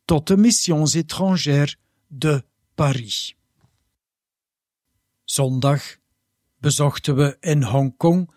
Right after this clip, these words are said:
het grote katholieke kerkhof,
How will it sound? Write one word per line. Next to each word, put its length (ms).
het 240
grote 640
katholieke 640
kerkhof, 840